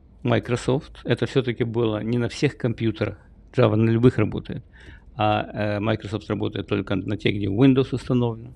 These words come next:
Ну, там есть какие-то маленькие отступления, но, но не суть. И такого сумасшедшего open-source-ного движения не с-, не, не случилось в дот нет. Поэтому, поэтому, м, везде,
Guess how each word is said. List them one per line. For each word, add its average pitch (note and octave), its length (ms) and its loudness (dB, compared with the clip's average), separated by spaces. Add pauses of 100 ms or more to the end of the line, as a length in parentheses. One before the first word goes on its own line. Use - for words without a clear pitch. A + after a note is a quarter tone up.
Ну, G#3 280 -6
там A2 180 -2
есть G2+ 180 -2
какие-то G#2+ 440 -10
маленькие G#2+ 480 0
отступления, C3 400 -2
но, G#2+ 160 0
но G#2 140 -2
не G#2+ 120 0
суть. - 240 -14 (1080)
И - 60 -4
такого C3+ 520 4 (160)
сумасшедшего A2+ 1000 0
open-source-ного A2 540 -2
движения A#2 460 4
не A#2 220 4
с-, - 240 -14
не, A#2+ 280 4
не B2 500 -2
случилось - 920 -4 (100)
в A2 60 -8
дот G#2+ 200 0
нет. - 200 -8 (1040)
Поэтому, C#3 560 4 (320)
поэтому, A#2 640 2 (220)
м, A2 420 -8
везде, A2+ 840 0